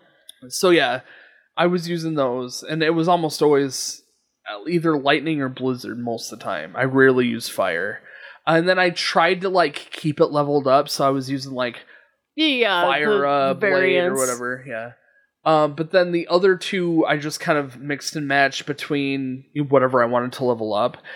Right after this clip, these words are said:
Speaker 1: And then the, like, trigger buttons that you can attach materia to, uh, those were always, like, um,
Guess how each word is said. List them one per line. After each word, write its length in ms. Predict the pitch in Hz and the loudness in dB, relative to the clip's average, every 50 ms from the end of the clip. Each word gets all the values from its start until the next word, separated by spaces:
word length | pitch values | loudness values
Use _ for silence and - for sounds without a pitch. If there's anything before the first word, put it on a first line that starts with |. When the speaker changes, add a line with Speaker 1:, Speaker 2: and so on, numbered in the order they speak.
| - - - - - | -18 -20 -20 -6 -2
Speaker 1:
And 180 | 151 160 165 165 | -2 0 2 0
then 180 | 160 160 160 | 0 0 0
the, 120 | 160 160 147 | 0 0 2
like, 260 | 143 143 139 139 - | 2 2 0 0 -4
trigger 400 | - - - - 170 196 233 233 | -8 -4 -2 -2 0 0 0 0
buttons 380 | 202 240 208 202 226 233 214 - | 2 0 0 -2 -4 -8 -8 -8
that 100 | 240 180 | -8 -8
you 140 | 208 214 | -8 -8
can 160 | - - 220 214 | -8 -6 -6 -6
attach 640 | 214 - - 233 220 208 202 202 202 - - - | -6 -2 2 2 4 4 4 2 0 -2 -6 -6
materia 500 | 214 202 - - 220 202 202 208 202 202 | -6 -6 -2 0 2 4 4 4 2 2
to, 500 | 196 - - 220 220 214 214 214 214 208 208 - - - _ _ _ 165 | 0 -2 -4 -4 -2 -2 -2 -2 -4 -6 -8 -12 -20 -20 _ _ _ -2
uh, 80 | 175 | 0
those 340 | 165 147 175 185 214 196 226 | 0 2 2 2 2 2 0
were 140 | 254 - 127 | -2 0 2
always, 440 | 160 160 160 170 170 175 165 - 165 | 4 4 4 4 4 2 0 -2 -2
like, 360 | 151 147 143 143 - - - _ _ _ _ _ - | -2 0 0 -2 -4 -8 -18 _ _ _ _ _ -4
um, 520 | 151 143 135 131 127 127 127 120 123 127 | -2 -2 -2 -2 -4 -8 -12 -12 -14 -14